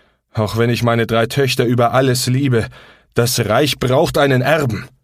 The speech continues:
Kanai erhob sich und trat neben den Thron.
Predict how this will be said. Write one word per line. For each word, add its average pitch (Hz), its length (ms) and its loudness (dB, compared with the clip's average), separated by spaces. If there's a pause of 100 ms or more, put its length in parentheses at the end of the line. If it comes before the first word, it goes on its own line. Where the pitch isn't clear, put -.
(1200)
Kanai 120 400 2
erhob 113 380 -2
sich - 320 -4 (260)
und 131 180 0
trat 123 300 0
neben 120 300 0
den 107 160 -2
Thron. 98 320 -4